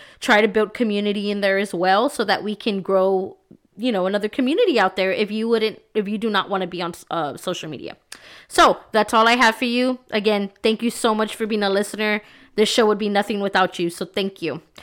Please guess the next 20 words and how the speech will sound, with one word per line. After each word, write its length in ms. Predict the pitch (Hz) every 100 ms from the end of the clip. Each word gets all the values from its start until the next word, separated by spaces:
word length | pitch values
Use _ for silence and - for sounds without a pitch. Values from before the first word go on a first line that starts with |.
| - -
So 140 | 247
let's 180 | 254 254
go 80 | 320
ahead 140 | 285
and 100 | 254
get 140 | 240
into 180 | 247 254
today's 340 | 226 220 214 190
episode. 520 | 214 226 - 175 175
We're 80 | 196
gonna 160 | 233
talk 200 | 233 254
about 220 | 247 226
resentments. 680 | 196 180 180 170 143 - - - _ - - -
So 260 | - 247
recently, 800 | 220 269 359 247 196 202 196 196 _ _ - -
I, 460 | 214 208 208 202 - _ 202 _ -
you 120 | 240
know, 60 |
I, 120 | 202